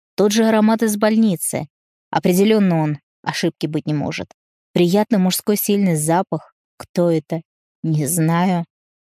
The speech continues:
А Валентина не понимает моих вопросов, либо же делает вид, что не понимает. А у меня столько много белых пятен в голове, что пазл всё не складывается. Обхватив себя руками, подхожу к окну. Сейчас одиннадцать утра,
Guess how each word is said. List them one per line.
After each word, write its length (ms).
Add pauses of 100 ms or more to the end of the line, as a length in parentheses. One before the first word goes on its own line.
(240)
А 120
Валентина 420
не 140
понимает 460
моих 260
вопросов, 600
либо 380
же 160
делает 540
вид, 300
что 300
не 120
понимает. 560 (400)
А 100
у 80
меня 300
столько 480
много 400
белых 420
пятен 380
в 80
голове, 400
что 240 (100)
пазл 360
всё 220
не 120
складывается. 840 (720)
Обхватив 480
себя 240
руками, 360
подхожу 460
к 80
окну. 420 (340)
Сейчас 480
одиннадцать 500
утра, 320